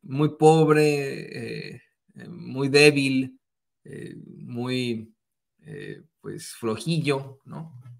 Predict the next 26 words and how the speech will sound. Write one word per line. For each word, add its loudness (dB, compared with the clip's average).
Por -10
el 0
día, -2
¿no? -16
Por -8
el -6
día -4
de -2
la -4
independencia, -4
porque, -14
pues, -16
los, -12
los -12
patrones -4
se -4
fueron 0
a -10
dar 0
la 2
vuelta 0
y -14
no -10
están -4
ahí, -6
eh, -12